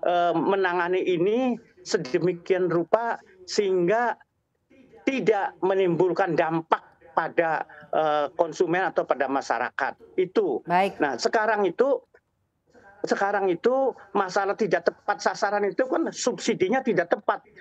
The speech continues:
Speaker 1: Tidak tepat ke orangnya gitu. Orang yang kaya dapat,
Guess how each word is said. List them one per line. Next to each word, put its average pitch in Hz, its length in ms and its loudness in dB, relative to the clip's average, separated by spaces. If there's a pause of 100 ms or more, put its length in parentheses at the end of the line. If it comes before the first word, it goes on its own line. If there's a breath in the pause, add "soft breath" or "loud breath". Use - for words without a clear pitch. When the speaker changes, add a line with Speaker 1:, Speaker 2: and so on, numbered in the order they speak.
(160 loud breath)
Speaker 1:
Tidak 170 260 2
tepat 220 320 0 (140)
ke 254 260 0 (540)
orangnya 202 500 0
gitu. 147 220 0 (240 loud breath)
Orang 190 260 2
yang 175 220 0
kaya 190 260 0
dapat, 202 380 -2